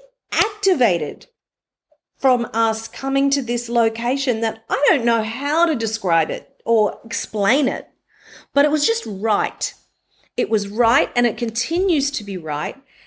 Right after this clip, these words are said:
and it means very good things are flowing in our direction, and we just, generally we feel good all the time or a lot of the time, and it just is the, it's just a match. Now,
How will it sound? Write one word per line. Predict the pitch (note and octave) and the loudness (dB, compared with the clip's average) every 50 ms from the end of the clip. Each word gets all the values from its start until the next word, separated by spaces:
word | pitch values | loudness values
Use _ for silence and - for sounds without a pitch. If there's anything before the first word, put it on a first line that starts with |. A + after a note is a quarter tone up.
| _ _ _ _ | _ _ _ _
and | - C4+ C4+ C4 | 2 2 2 2
it | C4+ - | 0 0
means | C4 D#4 D#4+ D#4 D#4+ D#4+ D4+ - | -2 -4 -4 -2 -4 -4 -6 -6
very | - - A3+ A#3 D4 D4+ D#4+ F4 F4+ C#4 | -8 -10 -6 0 2 2 4 4 4 2
good | C#4+ C#4+ C4+ - | 2 -2 -2 0
things | - C4+ B3 B3 A#3 A#3+ | -2 0 0 0 0 -2
are | A3+ | -4
flowing | A#3 - - A3 G#3 G#3 G#3+ A3 G#3+ G#3+ | -4 -4 -2 0 2 2 2 0 0 -2
in | G#3+ G3+ | -2 -2
our | F#3 F#3 F#3 | -2 -2 -2
direction, | F#3+ F#3 F#3 F#3 F#3 - - G#3 G3+ | -2 -4 -4 -4 -4 -6 -6 -4 -4
and | G#3 G#3+ | -2 -2
we | A3+ A#3 | -4 -4
just, | A#3 D#4 D#4 - - - - | -4 -6 -6 -8 -10 -18 -10
generally | _ - C4+ C#4+ E4+ F#4 F#4+ F#4+ F4 E4+ F4+ | _ 2 4 4 4 4 4 4 4 4 4
we | D#4+ D4+ D#4 | 4 4 2
feel | D#4 - D4 B3 A#3+ A#3+ | 0 2 2 2 2 2
good | G#3 A3 A#3+ A#3 A3 | 2 0 0 0 0
all | - - A#3+ C4 D#4 E4+ F#4 | 0 0 0 2 4 2 4
the | F4 E4+ | 2 2
time | C#4 C#4+ B3+ F#3+ E3+ E3 F3 F#3 G#3+ B3 C4+ - - - - - - - _ - | 2 2 0 0 0 0 0 -2 -2 -6 -8 -12 -20 -20 -20 -20 -20 -20 _ 0
or | - A#3 A#3 A3 | 2 4 4 4
a | A3 | 4
lot | G#3+ B3+ C#4 D#4+ G4 | 4 4 4 4 2
of | F#4+ C#4 | 0 -2
the | C4+ C4+ | -2 -6
time, | - A#3 A#3+ A3 G3 F3+ F#3 G#3 A3 B3+ D4 - - - - - _ _ - | -6 -4 -6 -6 -4 -4 -4 -6 -6 -8 -12 -14 -20 -20 -20 -20 _ _ -2
and | D4+ D#4+ D#4+ E4 E4 E4 D#4+ - - _ _ | 2 2 4 2 2 0 -2 -4 -8 _ _
it | D4+ D4 C#4 | -6 -4 -4
just | - F4+ F#4 F4+ - | -2 -4 -2 -2 -2
is | F4+ F4 D#4+ E4+ | -2 -2 -2 0
the, | - - - - | -2 -2 -2 -2
it's | - C#4 - - | -8 -8 -6 -6
just | - D4 D4 - - | -6 -6 -4 -2 0
a | D4+ | 2
match. | C#4 C#4 D#4 E4 D4 - - - - - - | 2 4 4 2 0 0 -4 -8 -10 -4 0
Now, | B3+ B3+ B3 A#3 A3 - - | 0 2 2 0 0 -4 -8